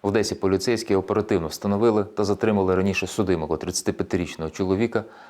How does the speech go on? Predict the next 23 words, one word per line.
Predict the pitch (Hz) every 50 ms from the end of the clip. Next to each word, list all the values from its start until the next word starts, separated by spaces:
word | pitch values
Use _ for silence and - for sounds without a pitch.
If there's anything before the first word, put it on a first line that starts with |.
| - _
за | 95 101 101
підозрою | - 98 87 85 107 107 110 107 104 101 95 -
у | - 117 113
розбійному | 101 95 85 82 92 95 90 87 82 80 85
нападі | 90 101 101 98 - 85 80 82
на | 85 90 92 90 90 92 - -
військовослужбовця. | 87 - - 98 90 87 - - 90 82 82 80 69 - - - - _ _ _ _ - - - - - - - _ _
Близько | 104 101 - - 95
двадцять | 98 104 - 104
третьої | - 110 101 87 - 90 85
години | 85 95 92 120 120 110 92
в | 82
одному | 92 90 92 107 104 95 92
зі | 87 90
скверів | - - - 101 92 80 - -
Приморського | - - 95 90 90 87 - - - 90 87
району | 92 90 90 87 85 85
Одеси | 85 87 101 110 226 - 113 104 - - - _ _ _
зловмисник | - - 101 98 120 120 - - 104 -
підбіг | - 110 95 85 85 90 76 -
до | - 78
військового | 87 87 - - - 117 113 107 104 104 98 - - - _ _
та | _ 131 110 -